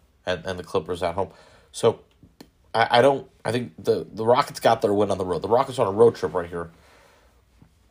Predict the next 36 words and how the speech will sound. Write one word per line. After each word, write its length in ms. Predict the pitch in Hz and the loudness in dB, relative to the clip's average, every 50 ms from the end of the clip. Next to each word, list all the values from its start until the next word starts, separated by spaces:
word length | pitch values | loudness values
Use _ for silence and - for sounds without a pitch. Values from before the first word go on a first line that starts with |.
| _ _ _ | _ _ _
So 160 | - - - | -14 -8 -2
the 80 | 117 117 | 0 2
Rockets 340 | 123 127 139 135 127 - - | 4 4 2 2 -2 -6 -2
started 260 | - 147 135 131 120 | 2 4 4 4 4
the 60 | 117 | 2
road 200 | 107 107 107 - | 2 0 -2 -2
trip 160 | - 104 - | -4 -6 -4
Saturday 360 | - - 113 104 104 101 98 | -2 0 0 0 0 -2 -2
night, 200 | 95 95 95 82 | -4 -4 -6 -6
November 260 | 92 92 101 87 82 82 | -6 -6 -6 -6 -8 -10
fifth. 360 | - - - 98 85 82 - | -12 -6 -4 -4 -4 -6 -8
So 120 | - - | -10 -10
they 120 | 95 101 98 | -8 -6 -6
were 120 | 95 101 | -6 -6
in 220 | - - 143 143 | -4 -4 -6 -4
Minnesota. 340 | 127 123 110 - - 101 98 | -6 -8 -6 -4 -4 -2 -2
They 140 | 92 98 95 | -2 -4 -4
lost 340 | 92 95 101 101 104 - - | -2 0 -2 -2 -2 -4 -6
that 160 | 92 85 80 | -6 -6 -6
one. 120 | 92 92 | -6 -8
They're 120 | 90 80 92 | -6 -4 -4
oh 120 | 95 95 | -4 -4
and 80 | 90 87 | -6 -8
one. 160 | 85 82 82 _ _ _ _ _ _ - - - _ _ _ - - _ _ _ _ - | -12 -18 -20 _ _ _ _ _ _ -20 -20 -20 _ _ _ -20 -20 _ _ _ _ 2
Then 540 | - 113 113 117 117 117 117 117 117 113 - | 4 4 6 6 4 2 0 -2 -4 -6 -4
they 180 | 110 110 104 | -4 -2 -2
beat 240 | 98 104 107 107 - | -2 -4 -6 -6 -4
Orlando 340 | 95 101 101 98 98 95 95 | -4 -2 -2 -2 -2 -2 -2
one 180 | 98 101 95 | -2 -2 -4
one. 220 | 87 87 80 - - - | -6 -8 -10 -14 -14 -8
They 120 | 110 110 | -8 -6
have 340 | 110 104 98 - 107 110 101 | -6 -6 -6 -4 -4 -4 -2
a 40 | 98 | -2
one, 320 | 101 120 131 107 - - | 2 4 4 4 4 0
two, 340 | - - - 127 107 98 90 | -6 -8 -6 -6 -6 -6 -8
three, 540 | - - - - 131 120 104 95 90 - | -10 -16 -16 -12 -8 -8 -8 -8 -8 -12